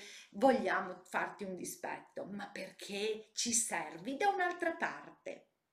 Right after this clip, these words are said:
E come te lo devo far capire se non creandoti, no, mettendoti dei paletti? Proprio si vede nella mappa questo meccanismo molto bello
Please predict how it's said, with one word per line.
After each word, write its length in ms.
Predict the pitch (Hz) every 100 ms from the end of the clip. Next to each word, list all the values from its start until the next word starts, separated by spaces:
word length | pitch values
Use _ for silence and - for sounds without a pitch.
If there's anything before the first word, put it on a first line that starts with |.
| _ _ _ _ -
E 140 | -
come 320 | - 285 294
te 100 | 302
lo 140 | 254 247
devo 240 | 247 254
far 240 | 247 240 240
capire 600 | 247 247 202 180 175 180 - 320
se 240 | - 269
non 240 | 240 247
creandoti, 840 | 247 240 208 202 214 208 214 214 202
no, 200 | 233 233
mettendoti 640 | 208 - 240 214 196 -
dei 180 | 175 175
paletti? 480 | 170 165 147 - 247
Proprio 300 | 370 370 220
si 320 | - - 220
vede 580 | 190 151 151 226 - -
nella 300 | 240 277 302
mappa 540 | 247 185 - - 190 - -
questo 400 | - 254 247 294
meccanismo 680 | 262 214 - 214 160 165 214
molto 360 | 240 170 - 185
bello 560 | - - 147 185 -